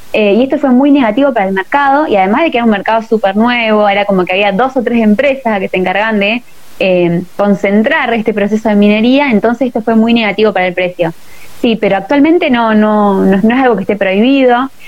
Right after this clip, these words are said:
Obviamente hay países que sí, tipo, no sé, Corea del Norte, sí, sé que ahí está prohibido, eh, Bitcoin. Igualmente la gente lo usa y la minería está prohibido. Eh, creo que, eh,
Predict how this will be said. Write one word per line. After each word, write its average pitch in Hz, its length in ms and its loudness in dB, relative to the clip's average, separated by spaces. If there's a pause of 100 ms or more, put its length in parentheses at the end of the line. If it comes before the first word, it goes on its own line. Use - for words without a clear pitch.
(120)
Obviamente 254 420 0
hay 208 80 0
países 226 320 -2
que 190 140 -2
sí, 247 180 0
tipo, 190 180 -2
no 180 80 0
sé, 190 140 -2
Corea 190 300 0
del 180 120 2
Norte, 190 540 0
sí, 214 140 -2
sé 196 120 -2
que 196 80 -4
ahí 196 100 0
está 220 120 -2
prohibido, 208 640 0
eh, 185 100 -2
Bitcoin. 285 460 0
Igualmente 226 340 0
la 240 80 0
gente 247 220 0
lo 247 140 2
usa 202 360 -2 (360)
y 226 80 2
la 202 100 2
minería 196 320 2
está 226 160 -2
prohibido. 233 800 2
Eh, 185 160 -2
creo 220 180 -2
que, 185 400 0
eh, 180 340 2